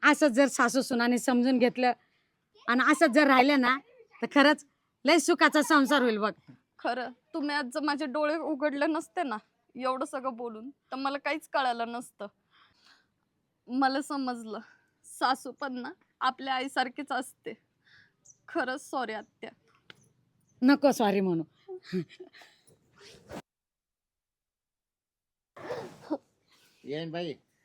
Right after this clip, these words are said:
Speaker 1: हा.
Speaker 3: माझी मुलगी आहे ना, इतकी समजदार आहे. हो, कधीच स्वतःहून मागणार नाही हक्काशीर, कारण तिला आतापर्यंत आम्ही काहीच कमी केलेलं नाही.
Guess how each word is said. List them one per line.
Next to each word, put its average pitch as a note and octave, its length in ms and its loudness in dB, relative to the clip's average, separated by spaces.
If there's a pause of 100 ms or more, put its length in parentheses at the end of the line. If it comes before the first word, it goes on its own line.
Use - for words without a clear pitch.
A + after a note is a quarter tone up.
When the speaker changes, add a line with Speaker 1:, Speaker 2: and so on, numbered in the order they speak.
Speaker 1:
हा. A3+ 160 -6
Speaker 3:
माझी D#3+ 300 -12
मुलगी D3 280 -12
आहे D#3+ 80 -10
ना, D3 80 -12
इतकी D3 280 -14
समजदार B2 500 -18
आहे. G2+ 80 -20 (760)
हो, B2 420 -12 (280)
कधीच F3 260 -10
स्वतःहून E3+ 320 -10
मागणार D3+ 320 -10
नाही A#2+ 200 -18 (300)
हक्काशीर, A2+ 420 -16 (880)
कारण C#3+ 140 -12
तिला F3+ 180 -4
आतापर्यंत F3+ 500 -8
आम्ही F#3 200 -6
काहीच F3+ 220 -8
कमी D#3+ 200 -12
केलेलं C#3 400 -16
नाही. C3 60 -18